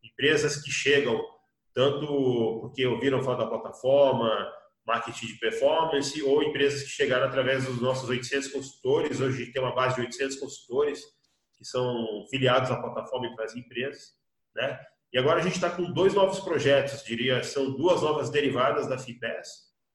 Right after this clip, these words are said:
A primeira é criar soluções de crédito pra grandes empresas, então montar realmente aplicativo. A gente tá montando aplicativo pra grandes empresas pra que os vendedores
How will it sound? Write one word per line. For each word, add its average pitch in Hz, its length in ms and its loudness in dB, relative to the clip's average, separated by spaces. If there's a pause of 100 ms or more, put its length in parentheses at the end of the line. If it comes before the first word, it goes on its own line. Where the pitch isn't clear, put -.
(100)
A 117 80 -8
primeira 143 440 0
é 147 200 2
criar 143 260 0
soluções 143 440 -4
de 123 100 -8
crédito 131 280 -4
pra 131 100 -4
grandes 123 360 -2
empresas, 160 840 -6 (240)
então 131 480 -4
montar 131 340 -2
realmente 147 400 0
aplicativo. 143 800 -6
A 117 40 -4
gente 123 140 -4
tá 143 80 -2
montando 143 280 -4
aplicativo 160 680 -6
pra 147 120 4
grandes 135 240 0
empresas 151 480 -6
pra 135 100 -4
que - 120 -16
os 131 120 -14
vendedores 139 800 -4